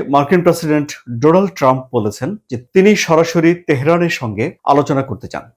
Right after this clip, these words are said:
অর্থাৎ ডোনাল্ড ট্রাম্প বলছেন যে তিনি সরাসরি কথা বলতে চান। সরাসরি কথা বলার কি সুফল, তাও ব্যাখ্যা করেছেন তিনি। এতে ঘটনাগুলো দ্রুত নিষ্পত্তি করা যায়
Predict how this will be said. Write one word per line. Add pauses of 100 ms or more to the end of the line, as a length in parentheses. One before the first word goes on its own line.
(420)
অর্থাৎ (100)
ডোনাল্ড
ট্রাম্প
বলছেন
যে
তিনি
সরাসরি
কথা
বলতে
চান। (1000)
সরাসরি
কথা
বলার
কি (140)
সুফল, (560)
তাও (100)
ব্যাখ্যা
করেছেন
তিনি। (480)
এতে (120)
ঘটনাগুলো
দ্রুত (120)
নিষ্পত্তি
করা
যায়